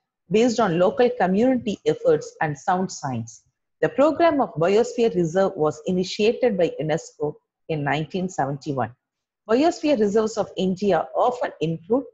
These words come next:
one or more national parks or sanctuaries, along with buffer zones that are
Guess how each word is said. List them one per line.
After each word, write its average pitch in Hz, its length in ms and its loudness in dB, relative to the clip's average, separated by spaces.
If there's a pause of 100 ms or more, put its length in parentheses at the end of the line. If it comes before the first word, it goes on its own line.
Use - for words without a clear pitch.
(240)
one 220 240 2
or 277 160 2
more 233 240 2
national 180 480 -2 (100)
parks 214 340 -2
or 160 60 -2
sanctuaries, 190 720 -6 (340)
along 254 320 2
with 185 220 0
buffer 156 300 0
zones 240 420 -4
that 165 220 0
are - 120 0